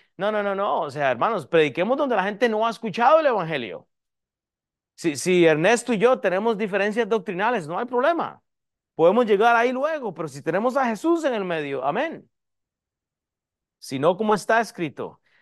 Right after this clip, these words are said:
aquellos a quien nunca les fue anunciado acerca de él, verán, y los que nunca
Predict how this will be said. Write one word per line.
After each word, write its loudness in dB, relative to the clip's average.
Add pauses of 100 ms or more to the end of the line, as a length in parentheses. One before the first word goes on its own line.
aquellos 0
a 0
quien -6
nunca 0
les 0
fue -4
anunciado -2
acerca -2
de 2
él, -4 (260)
verán, -2
y -12
los -8
que -8
nunca -4